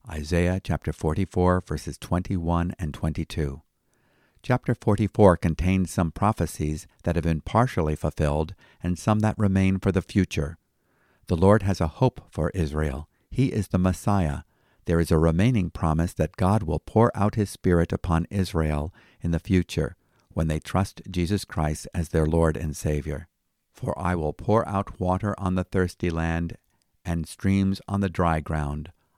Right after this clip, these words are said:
I will pour out my Spirit on your offspring and my blessing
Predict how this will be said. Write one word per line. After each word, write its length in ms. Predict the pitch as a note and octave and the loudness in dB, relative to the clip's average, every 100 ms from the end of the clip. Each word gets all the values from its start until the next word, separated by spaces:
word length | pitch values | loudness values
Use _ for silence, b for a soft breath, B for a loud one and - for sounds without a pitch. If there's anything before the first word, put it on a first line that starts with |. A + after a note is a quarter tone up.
| - | -6
I 100 | F2 | -2
will 140 | E2+ | -2
pour 280 | - A2 A2+ | 2 2 4
out 240 | G#2 - | 2 -2
my 160 | G2 F2+ | -2 -2
Spirit 480 | - - G#2+ G#2+ - | -4 0 0 0 -4
on 180 | F#2+ F#2+ | -4 -2
your 160 | F2+ - | -2 -2
offspring 640 | G#2+ A2 - G#2 G#2+ G#2 - b b | -4 -4 -6 -2 -2 -2 -8 b b
and 180 | - F2+ | -6 -2
my 140 | D#2+ | -2
blessing 560 | D#2 F#2 G2 - G#2 G2 | -2 -2 -2 -2 -4 -4